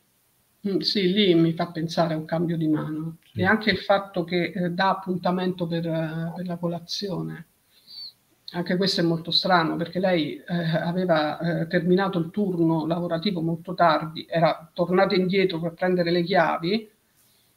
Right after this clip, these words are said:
Speaker 1: e poi doveva attaccare la mattina, credo, alle nove, quindi, eh, aveva pure poche ore per riposare. Non credo che potesse trovare il tempo di andare a fare colazione co-, con l'amico,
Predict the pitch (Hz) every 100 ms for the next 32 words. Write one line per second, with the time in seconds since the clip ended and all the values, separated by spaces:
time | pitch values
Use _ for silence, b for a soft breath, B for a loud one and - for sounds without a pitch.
0 | _ _ _ _ 170 170 208 220 185 175
1 | 165 160 214 - 190 165 156 160 - 220
2 | 190 165 156 151 151 160 160 156 160 175
3 | 165 156 156 _ _ _ _ 170 165 160
4 | - 175 185 196 175 185 180 175 170 202
5 | 202 170 165 165 165 - 147 151 156 156
6 | 160 165 214 233 190 170 175 - 175 175
7 | 185 180 - 170 175 175 185 175 - -
8 | 180 175 175 - 165 165 165 170 160 -
9 | 170 160 165 156 - 160 160 156 160 160
10 | 151 151 156 156 156 156 -